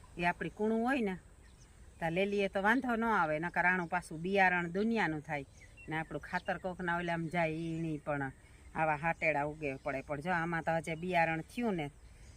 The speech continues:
એટલે હાવ, હાવ કૂણો છે આ. એટલે આમાં બી થવાની કોઈ શક્યતા ન રહે.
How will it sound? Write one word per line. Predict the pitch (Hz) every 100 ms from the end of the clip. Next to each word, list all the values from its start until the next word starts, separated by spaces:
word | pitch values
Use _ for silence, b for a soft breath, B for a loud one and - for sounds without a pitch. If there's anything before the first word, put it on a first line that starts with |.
| B
એટલે | 165 165 160
હાવ, | 180 185 170 151 - - - 214
હાવ | 190
કૂણો | - 190 180 143
છે | - 170
આ. | 127 123 - B B B -
એટલે | 135 170 175
આમાં | 180 170
બી | 180 208
થવાની | - 202 196 190 190
કોઈ | 175 185
શક્યતા | - 208 - 208 196 202
ન | 208
રહે. | 208 214 214